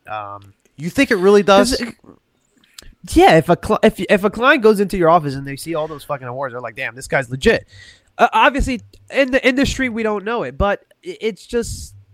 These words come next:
Speaker 1: i-, it's, I guess it's something more psychological. It's like a certificate of, like, you know, eh, this guy knows,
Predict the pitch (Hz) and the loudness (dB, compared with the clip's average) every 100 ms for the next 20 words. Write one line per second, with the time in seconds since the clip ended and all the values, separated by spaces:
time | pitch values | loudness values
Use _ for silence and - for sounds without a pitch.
0 | - 202 208 208 - - 196 214 247 233 | -12 -8 -6 -6 -8 -14 -6 -4 -4 -6
1 | - 226 208 196 185 180 180 156 147 143 | -10 -8 -6 -6 -4 -4 -4 -4 -4 -4
2 | 151 151 165 151 165 147 - 143 - 151 | -4 -4 -4 -4 -4 -6 -6 -8 -6 -6
3 | 151 151 139 135 127 123 127 170 208 139 | -4 -4 -2 -6 -6 -10 -10 -14 -12 -8
4 | 135 156 190 180 160 - 160 147 143 143 | -8 -6 -6 -8 -10 -2 -2 -2 -8 -12